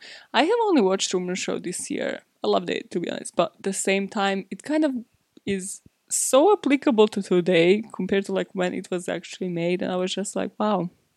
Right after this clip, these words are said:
wow, we truly live in just, like, a dystopian circle of hell." That's this episode's title,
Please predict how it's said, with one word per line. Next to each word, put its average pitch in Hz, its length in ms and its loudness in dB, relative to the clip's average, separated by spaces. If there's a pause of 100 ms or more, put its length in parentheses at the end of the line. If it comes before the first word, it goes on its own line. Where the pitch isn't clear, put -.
(120)
wow, 214 300 -6 (460)
we 220 80 -2
truly 233 380 4
live 208 240 6
in 208 120 4
just, 202 280 0
like, 196 280 -2
a 202 80 0
dystopian 196 760 0
circle 180 440 -4
of 190 80 -4
hell." - 400 -8 (840)
That's 202 440 -8
this 190 220 -10
episode's - 460 -10
title, - 380 -12